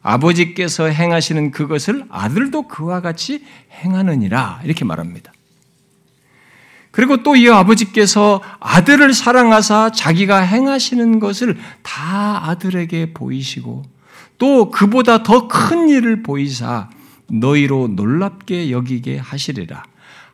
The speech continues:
"아버지께서 죽은 자들을 일으키신 같이 아들도 자기가 원하는 자들을 살리느니라." 이렇게 말해요. 그리고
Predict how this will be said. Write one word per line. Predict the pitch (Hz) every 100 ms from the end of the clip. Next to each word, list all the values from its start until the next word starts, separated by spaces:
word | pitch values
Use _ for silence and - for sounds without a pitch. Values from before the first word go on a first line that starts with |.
| -
"아버지께서 | 95 143 147 151 165 156 - 151
죽은 | 147 - 139 156
자들을 | 139 139 135 139
일으키신 | 131 127 131 131 131 120 127 113 113
같이 | 107 - - 233 294 - - _
아들도 | - 101 127 123 123 123 120
자기가 | - 107 120 113 110 113
원하는 | 95 107 113 113 110
자들을 | 104 101 104 180 226 - _
살리느니라." | - - - 151 160 139 104 90 - - - - -
이렇게 | 139 -
말해요. | 139 - _ _ _ _ _ _ _ _ _ _ _ _ _ _ _
그리고 | 180 262 147 123 226 -